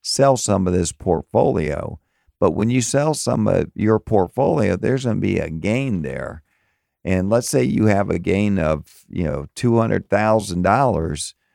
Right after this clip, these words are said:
when you sell this portfolio. And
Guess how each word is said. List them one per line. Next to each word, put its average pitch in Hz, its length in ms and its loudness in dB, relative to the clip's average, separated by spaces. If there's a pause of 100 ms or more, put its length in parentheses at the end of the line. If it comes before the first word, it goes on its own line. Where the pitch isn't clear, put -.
(160)
when 101 140 0
you 90 120 0
sell 101 280 2
this 92 200 0
portfolio. 90 960 0 (540)
And 87 480 0